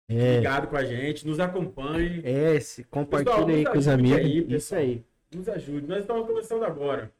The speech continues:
Speaker 1: Lembrando, tem o Pix aí, né? Tá, tá, tá na tela aí. Ajuda aí, qualquer valor, pô. Qualquer valor é bem-vindo. O projeto ainda a gente tem que melhorar muitas coisas ainda.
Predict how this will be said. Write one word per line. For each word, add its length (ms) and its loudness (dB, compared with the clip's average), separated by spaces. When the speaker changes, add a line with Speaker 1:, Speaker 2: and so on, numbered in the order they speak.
Speaker 1:
Lembrando, 540 4
tem 160 4
o 80 4
Pix 380 0
aí, 240 6
né? 200 6
Tá, 160 2
tá, 200 2
tá 160 0
na 120 2
tela 320 4
aí. 280 4
Ajuda 440 4
aí, 100 6
qualquer 440 4
valor, 520 6
pô. 220 0
Qualquer 400 -2
valor 320 2
é 80 2
bem-vindo. 640 -2
O 40 -2
projeto 600 -2
ainda 160 -2
a 40 2
gente 320 -2
tem 240 0
que 60 -4
melhorar 500 4
muitas 440 2
coisas 400 4
ainda. 520 0